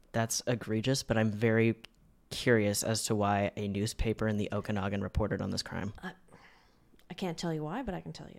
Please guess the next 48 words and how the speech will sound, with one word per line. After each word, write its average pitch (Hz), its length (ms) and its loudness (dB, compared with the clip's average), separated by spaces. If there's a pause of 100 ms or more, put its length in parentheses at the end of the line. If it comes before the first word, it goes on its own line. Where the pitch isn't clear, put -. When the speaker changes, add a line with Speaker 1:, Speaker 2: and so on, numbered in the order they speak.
(120)
Speaker 2:
it's - 160 -20
there. - 160 -16 (260)
Speaker 1:
Okay. 160 320 -2
Speaker 2:
It's, - 220 -14 (100)
it's, - 160 -18 (140)
facts 262 260 -8
are - 100 -20
facts, - 360 -12
man. - 100 -16 (180)
Speaker 1:
I 160 60 8
mean, 170 160 12
it's 135 220 4
an 135 40 10
important 127 340 4
story, 139 220 4
and 120 80 4
I'm 107 60 2
glad 101 240 0
someone 120 240 0
reported 98 400 0
on 101 140 -2
it. 127 120 -4 (640)
Speaker 2:
Prior 233 280 -2
to - 80 -8
the 302 80 -4
break-in, 175 580 -4
the 175 80 -8
perpetrator 214 600 -2
deliberately 202 640 -6
severed 202 500 -6
the 202 80 -10
phone 175 400 -6
lines, - 460 -10
as 165 160 -10
noted 165 340 -6
by 165 140 -10
the 160 80 -10
Globe 160 320 -4
and 156 160 -6
Mail. 151 320 -8 (800)
This 220 200 -4
disturbing 165 480 -4
incident 160 560 -6
bears 156 320 -4
resemblance 160 600 -6
to - 120 -10
a 160 40 -8
scene 175 580 -8